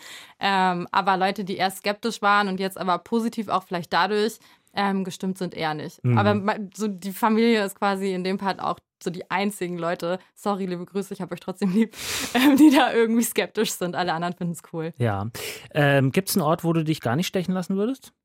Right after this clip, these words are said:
Speaker 1: Na, so Gesicht eigentlich. Also abgesehen von, <laughs> von diesen beiden Sommersprossen, die aber nach einem Jahr weggegangen
Speaker 2: Ja.
Speaker 1: wären. Das ist ganz wichtig. Aber sonst so richtig permanent, permanent Gesichtstattoos würde ich niemals machen
Speaker 2: Ja,
Speaker 1: lassen,
Speaker 2: ja.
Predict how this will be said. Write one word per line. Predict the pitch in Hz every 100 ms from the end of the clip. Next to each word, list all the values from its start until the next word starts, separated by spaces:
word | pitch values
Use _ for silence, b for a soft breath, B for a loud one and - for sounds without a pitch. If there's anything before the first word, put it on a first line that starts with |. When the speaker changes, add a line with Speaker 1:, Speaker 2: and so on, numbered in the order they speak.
| _ _ _ - - - -
Speaker 1:
Na, | 175 175 170 165 185 202 226
so | 214
Gesicht | 185 156 180 185 -
eigentlich. | 160 170 165 156 -
Also | - 185
abgesehen | 185 - 233 254
von, | 240 262
<laughs> | 359 440 427 - 554 554 539 -
von | - 359
diesen | 370 381 370
beiden | 269 294 285
Sommersprossen, | 269 330 349 285 285
die | 302
aber | 254 262
nach | 294
einem | 262
Jahr | 233 220 269 311 220
weggegangen | 269 349 220 208 - -
Speaker 2:
Ja. |
Speaker 1:
wären. | 196 214 202 208 214 B B B
Das | 226
ist | 247 233
ganz | - 311 302 208
wichtig. | 269 294 - 196 214 -
Aber | 214 220
sonst | 220 269 -
so | 233
richtig | 254 233 202 -
permanent, | 240 240 262 247 240
permanent | 240 233 220 214
Gesichtstattoos | 202 214 - 220 - 196
würde | 185
ich | 185
niemals | 190 175 170
machen | 160 160 165 165
Speaker 2:
Ja, | 110 110 -
Speaker 1:
lassen, | 127 127
Speaker 2:
ja. | 165